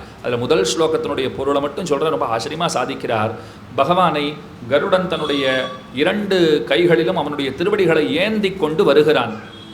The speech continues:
அதை அவர் பார்த்தார். பார்த்துட்டு நமக்கு சொல்றார், "நீங்கள்லாம் ஒரு விஷயத்தை புரிஞ்சுக்கலையான்னு?" கேட்டார். நான் கேட்டேன், "என்ன புரிஞ்சுக்கணும்? சொன்னா, எங்களுக்கு சொன்னாலே புரியாது, சொல்றதுக்கு முன்னையே இதை புரிஞ்சுக்கலையான்னு கேட்டா நாங்க என்ன சொல்றது?"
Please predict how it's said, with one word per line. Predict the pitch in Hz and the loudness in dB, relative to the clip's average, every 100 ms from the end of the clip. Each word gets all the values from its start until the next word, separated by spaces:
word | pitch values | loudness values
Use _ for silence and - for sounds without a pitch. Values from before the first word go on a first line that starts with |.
| - | -12
அதை | 160 196 | -6 0
அவர் | 202 143 131 | 2 0 0
பார்த்தார். | 135 156 143 90 - - | -2 0 -2 -2 -8 -4
பார்த்துட்டு | 147 175 175 | -2 -2 -4
நமக்கு | 151 135 117 | -6 -8 -8
சொல்றார், | 135 156 139 123 - - - | -8 -2 0 0 -6 -14 -8
"நீங்கள்லாம் | 139 131 135 175 | -2 2 2 2
ஒரு | 139 | 0
விஷயத்தை | - 170 175 120 | 0 0 0 -2
புரிஞ்சுக்கலையான்னு?" | 156 180 175 151 135 123 123 135 | -2 2 2 2 2 0 0 -2
கேட்டார். | 170 123 120 113 - - | -2 0 0 -2 -4 -10
நான் | 139 | -8
கேட்டேன், | 139 151 | -4 -4
"என்ன | 127 151 | -4 -6
புரிஞ்சுக்கணும்? | 135 147 143 131 117 | -4 -4 -4 -8 -10
சொன்னா, | - 120 147 | -10 -6 -4
எங்களுக்கு | 135 117 110 - | -6 -10 -10 -8
சொன்னாலே | 113 139 147 | -2 0 2
புரியாது, | 139 127 113 117 - - - - | 0 -2 -2 -2 -6 -10 -14 -4
சொல்றதுக்கு | 120 147 165 160 143 | -2 2 0 0 -2
முன்னையே | 143 156 160 170 | -2 0 0 2
இதை | 131 | 0
புரிஞ்சுக்கலையான்னு | 131 143 143 143 143 165 | 0 -2 0 2 2 4
கேட்டா | 143 160 | 2 2
நாங்க | 135 127 | 2 -2
என்ன | 147 | -2
சொல்றது?" | 156 139 135 | 0 -2 -2